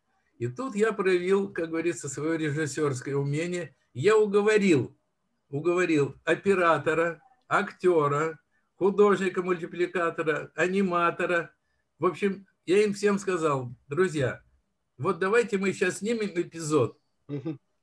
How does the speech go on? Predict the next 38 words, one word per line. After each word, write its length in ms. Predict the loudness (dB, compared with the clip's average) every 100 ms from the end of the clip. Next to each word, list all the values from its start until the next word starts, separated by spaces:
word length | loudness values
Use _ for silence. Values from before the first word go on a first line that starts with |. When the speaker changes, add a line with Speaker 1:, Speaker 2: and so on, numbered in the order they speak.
| _
Speaker 1:
И 80 | -2
если 300 | -2 0 0
это 180 | 2 0
пройдет, 640 | 2 2 2 2 0 -2
мы 160 | -2 -2
все 200 | 0 -4
будем 320 | 0 -2 0 2
работать 460 | 4 2 2 -4
на 120 | -4 -4
фильме, 340 | 0 0 0
уже 160 | -2 0
нормально 500 | -2 0 2 2 2
работать 400 | 0 -2 -2 -4
с 80 | -4
деньгами. 500 | -6 -2 0 0 -4
Сейчас 480 | -8 -6 -2 -2 -2
денег 400 | -2 -2 -4 -4
нет. 320 | -4 -4 -6 -4
Speaker 2:
Мгм. 180 | -4 0
Speaker 1:
Просто 300 | 0 0 -2
как 260 | -2 -2
комсомольцы, 680 | -4 -2 0 2 2 0 -6
добровольцы, 640 | -4 -2 -2 -2 -4 -6
мы 120 | -6
должны 340 | -4 -4 -6 -10
сделать. 500 | -4 0 0 -2 -10 _ _ _
А 100 | -4
если 400 | -4 0 -2 -2 -4
это 200 | -2 -2
получится, 720 | -2 -4 -4 -8 -6 -6 -6 _ -6
и 180 | -6 -6
нас 340 | -6 -4 -4
примут, 400 | -6 -6 -4 -4
значит, 320 | -2 -4 -2 -2
дальше 260 | -2 -4
будем 180 | -10 -10
снимать 320 | -8 -8 -8
кино». 380 | -6 -6 -6 -10